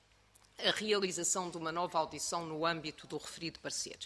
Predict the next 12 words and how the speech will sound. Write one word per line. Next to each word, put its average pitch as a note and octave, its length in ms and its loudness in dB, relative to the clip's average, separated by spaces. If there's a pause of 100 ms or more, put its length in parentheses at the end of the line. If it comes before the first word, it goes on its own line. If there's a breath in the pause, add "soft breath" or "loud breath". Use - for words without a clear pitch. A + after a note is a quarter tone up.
(460 loud breath)
E, A3+ 100 2
portanto, A3+ 400 4
é A3 60 8
exatamente F#3 1000 6
tendo G3 300 0
por F#3 180 -6
boa D#3+ 440 0 (240)
e E3 80 -8
por, D#3+ 360 -4
eh, C3+ 1040 -6 (180)
por, C#3+ 160 -14 (240)
digamos, D3 480 -4